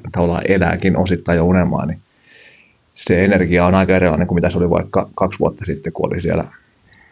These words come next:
niinku sisäilmaongelmien syövereissä eikä ollut oikein niinku mitään nä-, lä-,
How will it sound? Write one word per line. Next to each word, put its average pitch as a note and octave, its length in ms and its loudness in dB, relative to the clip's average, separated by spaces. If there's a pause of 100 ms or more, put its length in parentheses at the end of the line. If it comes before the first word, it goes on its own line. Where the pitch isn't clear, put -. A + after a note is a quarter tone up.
(160)
niinku F2+ 340 -6
sisäilmaongelmien F2 1200 2
syövereissä E2+ 600 0
eikä E2 220 0
ollut D#2+ 120 -2
oikein E2 200 -2
niinku E2+ 160 -2
mitään E2 320 0
nä-, - 120 -4 (200)
lä-, F2+ 120 0